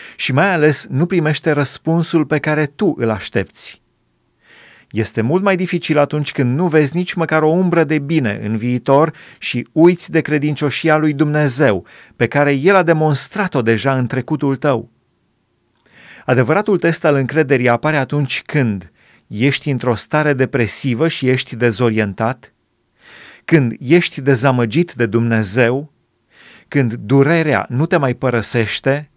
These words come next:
și când te afunzi în întuneric căutând acolo direcția. În Evanghelia după Ioan, capitolul paisprezece, Domnul Iisus Hristos a spus: „Să nu vi se tulbure inima.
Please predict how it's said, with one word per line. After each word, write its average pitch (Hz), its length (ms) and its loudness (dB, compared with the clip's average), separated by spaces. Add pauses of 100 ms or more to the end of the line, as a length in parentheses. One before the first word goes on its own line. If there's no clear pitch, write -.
(580)
și - 200 0
când 147 180 0
te 151 80 -2
afunzi 175 560 2
în 175 80 2
întuneric 147 640 0
căutând 151 720 0
acolo 135 440 0
direcția. 123 840 -4 (960)
În 135 100 0
Evanghelia 139 440 2
după 143 200 0
Ioan, 139 260 0
capitolul 135 520 0
paisprezece, 123 920 -2
Domnul 175 320 0
Iisus 156 300 -4
Hristos 139 520 -4
a 110 120 -6
spus: - 640 -6 (460)
„Să - 240 -2
nu 127 260 2
vi 190 160 0
se - 180 -2
tulbure 147 600 0
inima. 110 560 -4